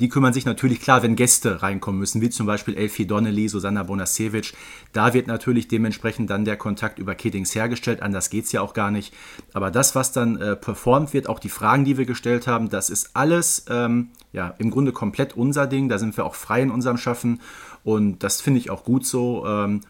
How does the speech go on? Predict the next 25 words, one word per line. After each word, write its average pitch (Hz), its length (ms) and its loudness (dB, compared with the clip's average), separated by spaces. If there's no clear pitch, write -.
und 104 340 0
ich 101 100 -8
denke 110 180 -2
mal, 107 100 -2
mit 101 160 -2
diesem 110 160 0
Format 101 360 -2
können 104 180 -2
wir 82 60 -6
auch - 140 -10
weitermachen. 117 640 -2
Ab - 160 4
und 143 120 2
an 139 140 2
merkt 151 260 2
man, 151 180 2
da 131 100 4
ändern 185 360 4
wir 175 120 2
Sachen. 170 360 0
Wir 131 80 -2
kriegen 143 200 -2
natürlich 139 380 0
auch, 113 320 -4
ähm, 98 460 -4